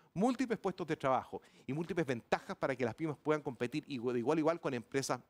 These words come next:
más grandes. Tenemos en infraestructura digital una cartera de ciento veintisiete proyectos con más de cinco mil millones de dólares, eh, en los próximos cuatro años. Es una cosa muy significativa.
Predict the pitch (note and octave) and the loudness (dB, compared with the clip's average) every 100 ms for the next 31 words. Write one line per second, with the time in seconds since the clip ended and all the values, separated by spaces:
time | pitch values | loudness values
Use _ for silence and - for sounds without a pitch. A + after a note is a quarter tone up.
0 | _ B2 A2+ C#3+ G#2 F2+ - _ _ - | _ -4 0 0 0 -10 -16 _ _ -20
1 | - _ F#3+ G3+ A#3 G3+ E3 D#3 E3 G3+ | -20 _ 0 2 2 0 -2 -6 -2 2
2 | G3+ - C#3+ B2+ E3 F#3 F#3 E3 - G3 | 2 0 -4 -2 0 0 0 0 0 2
3 | F#3 D#3+ F#3 F#3 E3+ D#3 D3 G3+ G#3 A#3 | 2 4 0 2 2 2 0 2 0 -2
4 | G3 E3+ F#3 - G#3 G#3 - _ _ D#3 | 0 2 2 -2 -8 -8 -14 _ _ 0
5 | D#3+ F3+ F#3+ E3+ - D3+ F3 G#3+ B3 - | 2 0 -2 -4 0 2 4 4 2 0
6 | E3+ D#3 F3+ F3 D#3+ D#3 D#3+ F3+ G3+ _ | -2 0 0 2 2 4 4 0 -6 _
7 | _ _ _ E3 F#3 G3+ F3 D#3 F3 - | _ _ _ 4 4 2 -2 -2 -2 -4
8 | E3 C#3+ - _ - A#3 A#3+ A3+ D#3+ G2 | -6 -6 -12 _ 0 0 2 2 2 0
9 | E2 - _ _ _ _ - F#3+ A3 G3 | -10 -18 _ _ _ _ -2 0 0 -2
10 | G#3+ F#3+ E3+ B3 C#4 _ - F#3+ E3+ D#3+ | -2 -2 -2 -4 -6 _ -4 -2 0 0
11 | F#3 G3 B2 | 0 2 0